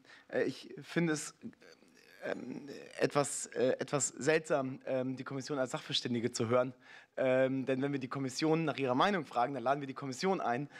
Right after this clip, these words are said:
äh, und in einer Sachverständigenrunde laden wir eigentlich externe Experten ein,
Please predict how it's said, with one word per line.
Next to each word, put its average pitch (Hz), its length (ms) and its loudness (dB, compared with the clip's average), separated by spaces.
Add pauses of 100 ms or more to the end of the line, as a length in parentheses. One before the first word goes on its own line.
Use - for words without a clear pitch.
(200)
äh, 135 180 4
und 135 140 2
in 143 80 2
einer 143 220 6
Sachverständigenrunde 139 1000 -2 (200)
laden 135 200 4
wir 135 80 0
eigentlich 143 320 -4
externe 147 380 0
Experten 143 440 -2
ein, 127 300 -6